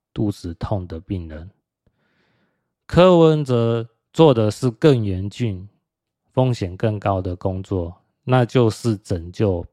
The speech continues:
濒死的病人。柯文哲之所以能一枝独秀，代表台湾政坛已经腐败到濒死状态。好，就这一段论述来看哦，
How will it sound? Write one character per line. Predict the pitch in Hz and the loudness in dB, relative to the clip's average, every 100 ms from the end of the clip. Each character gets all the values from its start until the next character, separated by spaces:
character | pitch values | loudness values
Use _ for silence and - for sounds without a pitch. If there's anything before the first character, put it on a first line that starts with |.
| _ | _
濒 | - 95 101 | -8 -6 -6
死 | 120 - - 82 | -8 -12 -14 -14
的 | 85 - | -14 -8
病 | - 92 82 | -4 -4 -8
人。 | 78 87 _ _ _ _ _ _ _ _ _ _ _ _ _ _ | -16 -20 _ _ _ _ _ _ _ _ _ _ _ _ _ _
柯 | - 196 | 2 4
文 | 202 180 | 4 2
哲 | 143 131 127 | 2 2 0
之 | - 156 160 | -2 0 0
所 | - 123 131 | 2 4 6
以 | 123 101 | 4 0
能 | 95 98 104 | -2 -4 -4
一 | - 160 131 | -4 -2 -2
枝 | 110 123 120 | -2 -4 -4
独 | - 92 | -4 -6
秀， | 98 - 107 90 - | -4 0 0 0 -4
代 | 151 139 | 0 0
表 | 107 95 85 | 0 -2 -6
台 | - - 104 | -10 -6 -2
湾 | 117 120 | -2 -2
政 | 131 117 | -2 -2
坛 | 104 98 104 | -2 -6 -6
已 | 95 | -8
经 | 98 113 123 | -4 -2 -2
腐 | - 104 98 | -6 -8 -6
败 | 113 127 113 | -2 -2 0
到 | 110 113 104 - - | 0 0 0 -4 -12
濒 | - 92 107 | -10 -6 -6
死 | 120 - - 87 82 | -8 -12 -12 -10 -8
状 | - 98 90 | -6 -6 -6
态。 | - 101 90 - _ _ _ _ _ _ _ _ _ _ _ _ | -8 -8 -10 -14 _ _ _ _ _ _ _ _ _ _ _ _
好， | _ 120 120 - - - - _ _ _ _ _ | _ 2 2 -2 -16 -20 -20 _ _ _ _ _
就 | - 170 | 2 4
这 | 165 | 6
一 | 156 | 6
段 | 139 139 | 6 4
论 | 147 127 | 4 0
述 | - 123 | 0 0
来 | 95 | -2
看 | - 117 95 | -2 -2 0
哦， | 87 80 - | 0 -2 -6